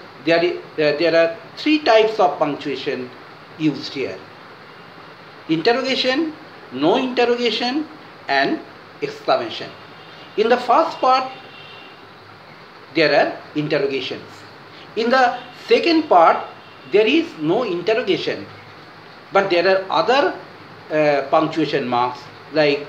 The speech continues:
colon, comma, et cetera,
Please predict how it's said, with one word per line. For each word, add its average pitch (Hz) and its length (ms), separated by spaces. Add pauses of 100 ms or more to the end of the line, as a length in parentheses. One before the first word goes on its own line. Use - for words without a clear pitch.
(140)
colon, 170 520 (380)
comma, 165 580 (720)
et 139 120
cetera, 131 480